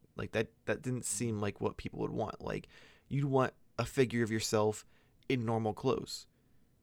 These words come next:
You don't wanna be Spider-Man or Iron Man or a Stormtrooper like, some people might want that, but I feel like most people would want it to represent more of them and less of, like,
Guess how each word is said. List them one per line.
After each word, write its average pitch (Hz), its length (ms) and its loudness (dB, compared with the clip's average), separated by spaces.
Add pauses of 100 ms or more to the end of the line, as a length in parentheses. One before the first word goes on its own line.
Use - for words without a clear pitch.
(120)
You 113 100 2
don't 120 160 4
wanna 113 180 2
be 104 400 0 (140)
Spider-Man 98 800 0
or - 220 -6
Iron 98 320 2
Man 101 260 -4
or - 240 -6
a 104 40 -4
Stormtrooper 104 720 -4 (380)
like, 104 120 0
some 151 200 2
people 110 240 0
might 107 240 0
want 147 160 2
that, 156 180 2
but 120 60 6
I 110 40 2
feel 139 200 2
like 120 120 0
most 110 460 0
people 117 300 -2
would 104 200 -2
want 104 200 -2 (440)
it 110 120 -4
to 107 100 -2
represent 107 560 0
more 107 380 2
of 92 180 -4
them 113 320 6
and 98 220 -6
less 104 280 -2
of, - 240 -8
like, 107 440 -6